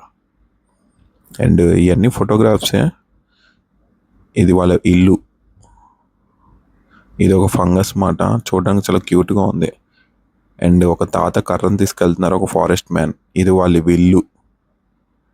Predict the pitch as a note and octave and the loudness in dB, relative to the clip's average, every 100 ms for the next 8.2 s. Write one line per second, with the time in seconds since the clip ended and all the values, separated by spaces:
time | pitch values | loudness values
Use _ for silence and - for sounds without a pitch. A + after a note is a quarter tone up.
0 | _ _ - _ _ _ _ - F#2 F2 | _ _ -20 _ _ _ _ -6 0 2
1 | F2 E2 D#2+ E2 F2+ F2 F2 G2 - F2 | 2 0 -2 0 0 0 0 0 -2 0
2 | F2+ F#2 F#2 F2 F2+ F#2 E2+ - E2 - | 0 2 0 0 0 0 0 -2 -4 -2
3 | E2+ F2+ F2 G2 - E2+ F2 F2 F2+ E2+ | 0 2 2 0 0 2 2 2 0 -2
4 | F2 F2+ G2 G2 - F2+ F2 E2+ F2+ F2 | 0 0 2 0 0 -2 -2 -2 -2 -2
5 | E2 E2+ E2+ E2 E2+ F#2 - _ _ - | -2 0 0 0 0 -4 -6 _ _ -20
6 | _ _ F2+ F2 F2+ E2+ - F2+ A#2 - | _ _ -2 0 0 0 0 0 -2 -6
7 | _ F2 F2+ E2+ F#2 F2+ E2+ F#2 F#2 F2+ | _ -2 0 0 0 0 -2 -2 -4 -4
8 | E2 | -4